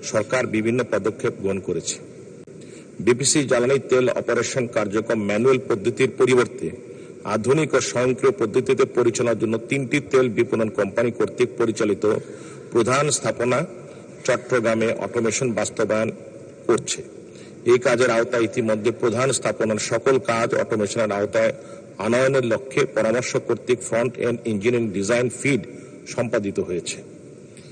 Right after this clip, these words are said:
কাজটি বাস্তবায়নের জন্য ঠিকাদার নিয়োগ ও ডিপিপি অনুমোদন প্রক্রিয়া চূড়ান্ত পর্যায়ে রয়েছে। এই প্রকল্পটি আগামী দুই হাজার ছাব্বিশ সাতাশ সাল নাগাদ বাস্তবায়িত হবে এবং ম্যানুয়াল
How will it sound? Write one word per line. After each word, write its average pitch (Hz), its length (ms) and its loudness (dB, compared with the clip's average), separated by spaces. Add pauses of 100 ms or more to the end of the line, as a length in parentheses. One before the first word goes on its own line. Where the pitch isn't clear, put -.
(280)
কাজটি 123 360 0
বাস্তবায়নের 131 500 2
জন্য 131 200 2
ঠিকাদার 123 400 2
নিয়োগ 123 460 2
ও 104 60 0
ডিপিপি 117 420 0
অনুমোদন 120 440 2
প্রক্রিয়া 117 400 0
চূড়ান্ত 131 400 2
পর্যায়ে 95 400 -2
রয়েছে। 101 340 -2 (1500)
এই 135 100 6
প্রকল্পটি 139 520 2
আগামী 127 340 2 (720)
দুই 107 80 2
হাজার 123 260 2
ছাব্বিশ 120 360 -2
সাতাশ 120 340 -2
সাল 117 240 -2
নাগাদ 110 380 -2
বাস্তবায়িত 104 500 -2
হবে 104 280 2 (760)
এবং 147 280 2
ম্যানুয়াল 131 340 4